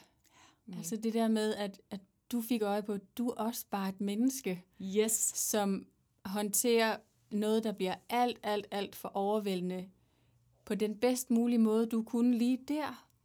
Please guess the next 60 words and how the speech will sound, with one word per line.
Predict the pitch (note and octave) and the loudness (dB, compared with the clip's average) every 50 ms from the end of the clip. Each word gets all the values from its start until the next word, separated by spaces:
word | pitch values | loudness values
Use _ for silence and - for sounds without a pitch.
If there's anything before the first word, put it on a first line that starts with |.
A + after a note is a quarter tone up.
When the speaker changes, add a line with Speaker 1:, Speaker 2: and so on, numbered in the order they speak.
| _ _ _ _ _ _ _ _ _ - | _ _ _ _ _ _ _ _ _ -4
Speaker 2:
Ikke? | B3+ A#3+ A3+ - - - _ _ _ _ _ | -4 -4 -4 -6 -12 -20 _ _ _ _ _
Altså, | - A3 A3 A#3+ | -6 -4 -4 -4
fordi | A3+ - - A3+ A#3+ | -4 -4 -2 -2 0
det | A3+ B3 | 0 2
er | B3+ | 0
jo | B3+ | 0
sådan, | A#3 - C#4 C4 | 2 2 2 2
det | C4+ B3+ - | 2 0 -2
er | - A3 A#3+ | -2 0 0
at | C4 C4+ A#3 | 0 2 2
være | A#3 A3+ | 2 2
menneske. | A3+ A#3 B3+ - - A#3 | 4 4 2 0 0 -2
Vi | G#3+ A3+ | -2 -2
gør | A3+ A#3+ A3+ A3+ A#3 | 0 0 0 0 0
det | B3 B3 | 2 0
jo | A3+ A3 G#3 G3+ - _ _ _ _ _ _ _ _ _ - - | 0 0 -2 -4 -10 _ _ _ _ _ _ _ _ _ -8 -4
absolut | B3 B3 A#3 - - B3 A#3+ A3+ - | -4 -2 -2 -2 -2 -2 -2 -2 -2
så | B3+ | -4
godt, | A#3 A#3+ A3+ A#3 A3+ | -2 0 0 0 0
vi | A3+ A#3+ | 0 0
overhovedet | A3+ A3 G#3 G3+ A3 B3 B3+ B3 - | 2 0 0 0 0 -2 -2 -2 -4
kan | - - A#3 B3 A#3+ A3+ - - | -6 -4 -2 -2 -2 -4 -4 -4
i | A3+ | -4
en | A3 G#3+ | -2 -2
hvilken | G3+ A3+ A#3 A3+ A#3 A3 | -2 -2 -4 -4 -6 -6
som | A3 A3 G#3 | -6 -4 -4
helst | A3 G3+ G3+ | -4 -4 -4
situation, | - A3+ G3+ G3+ G3+ - A3+ G#3+ A3 - | -6 -4 -4 -6 -4 -6 -6 -6 -4 -2
med | B3 A#3+ | -4 -2
de | - C4+ | -2 -2
redskaber, | C4 C4+ C#4+ C#4 C#4 - - C4 A#3+ B3 A#3 | 0 0 0 0 0 -2 -2 -2 -2 -2 -2
vi | A3 A#3+ | -2 -4
har. | A#3 A#3+ A#3 - - A3+ - - | -4 -4 -6 -8 -10 -12 -14 -14
Speaker 1:
Mm. | F3+ E3+ E3+ E3 D#3+ E3 - | -12 -12 -10 -10 -8 -4 -2
Speaker 2:
Ikke? | C4 - E3+ | -2 -2 -2
Speaker 3:
Nemlig. | E3+ F3 F3 F3+ F3 - _ _ _ _ _ _ _ _ _ - - - - - | -4 -8 -10 -12 -16 -20 _ _ _ _ _ _ _ _ _ -20 -20 -20 -16 -12
Og | G#3 G3+ | -10 -8
det | A3 G#3 | -8 -6
Speaker 1:
Præcis. | F3 | -4
Speaker 3:
gjorde | A3 A3 G#3 G#3 G3+ G3 | -4 -2 -2 -2 -2 -2
også, | G3+ - - - | -4 -4 -4 -6
at, | G3+ - - - _ - | -8 -10 -14 -20 _ -14
at | G3+ G#3 - _ _ - | -14 -14 -14 _ _ -10
den | G3+ G3 - - | -10 -10 -10 -10
skam, | - - - - A3+ G#3+ G#3 - - _ _ - | -12 -12 -8 -6 -6 -6 -6 -10 -14 _ _ -14
jeg | F3+ G3 | -12 -12
havde | D#3+ E3 G3 F#3+ F#3+ G#3+ G#3+ - | -10 -8 -8 -6 -6 -6 -6 -6
over | E3+ E3+ - - G3 | -8 -10 -10 -10 -10
hende, | F3+ E3 G3+ G#3 G3 G3 G3 G#3 G#3+ G#3 - _ _ _ _ _ _ _ _ _ _ _ _ _ | -8 -6 -4 -4 -2 -2 -4 -4 -6 -8 -12 _ _ _ _ _ _ _ _ _ _ _ _ _
hvilket | F3 F3+ - - E3 | -18 -16 -16 -16 -16
jo | F3 | -18
var | D#3 | -18
frygteligt | D#3 - - - G#3+ G3+ - G3 F3 | -18 -18 -12 -12 -12 -10 -10 -12 -12
at | D3 | -12
have | E3+ F3+ E3 | -12 -14 -14
over | - - | -16 -16
for | - - - | -18 -18 -18
sin | - F3+ - | -16 -16 -16
egen | - - B2 B2 | -16 -16 -18 -18
mor, | - - - | -18 -20 -20